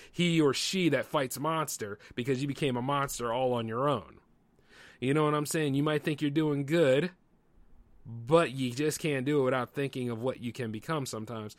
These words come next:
And don't be afraid, uh, of change. Just remember, like, when you do change, what are you changing into? You know, little things like that. Now, as I go on those kind of spiels, I just wanna let you all know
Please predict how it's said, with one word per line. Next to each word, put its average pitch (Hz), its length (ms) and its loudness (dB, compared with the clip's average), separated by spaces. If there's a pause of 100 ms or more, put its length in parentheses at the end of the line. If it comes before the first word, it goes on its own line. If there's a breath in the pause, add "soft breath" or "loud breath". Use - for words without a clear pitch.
(180 soft breath)
And 311 120 2
don't 339 200 4
be 277 100 4
afraid, 202 500 6
uh, 135 320 2
of 165 280 0
change. 127 420 0
Just 160 220 -4
remember, 151 340 0
like, 127 220 0
when 127 120 -2
you 123 100 -4
do 170 260 -2
change, 185 520 0 (280 soft breath)
what 262 180 6
are 240 60 4
you 185 120 2
changing 139 360 0
into? 127 240 -2
You 131 180 -2 (1120)
know, 190 160 0
little 165 160 0
things 135 240 0
like 113 180 -4
that. 104 240 -8 (880 loud breath)
Now, 175 240 8
as 190 200 0
I 220 40 6
go 294 180 8
on 285 120 8
those 208 160 8
kind 175 220 6
of 143 60 2
spiels, 135 380 2
I 156 140 2
just 202 220 0
wanna 202 260 6
let 170 240 4
you 175 140 6
all 143 180 4
know 143 480 4